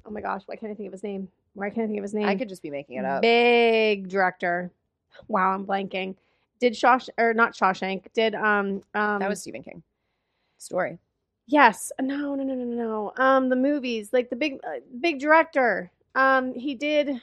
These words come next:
Speaker 1: so many great things. Why am I blanking?
Speaker 2: Robert
Speaker 1: He did Jaws.
Speaker 2: Zemeckis.
Speaker 1: He did, <laughs> no, he did Jaws.
Speaker 2: Steven Spielberg.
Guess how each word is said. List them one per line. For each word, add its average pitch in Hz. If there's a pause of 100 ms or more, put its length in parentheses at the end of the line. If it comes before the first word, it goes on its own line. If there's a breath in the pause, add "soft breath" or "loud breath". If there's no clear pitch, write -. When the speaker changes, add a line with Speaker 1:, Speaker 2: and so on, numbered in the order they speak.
(240 soft breath)
Speaker 1:
so -
many 277
great 214
things. 185
Why 226
am 220
I 202
blanking? 202
Speaker 2:
Robert 262
Speaker 1:
He 285
did 302
Jaws. 247
Speaker 2:
Zemeckis. 202
Speaker 1:
He 240
did, 214
<laughs> -
no, 254
he 233
did 233
Jaws. 240
Speaker 2:
Steven 285
Spielberg. 156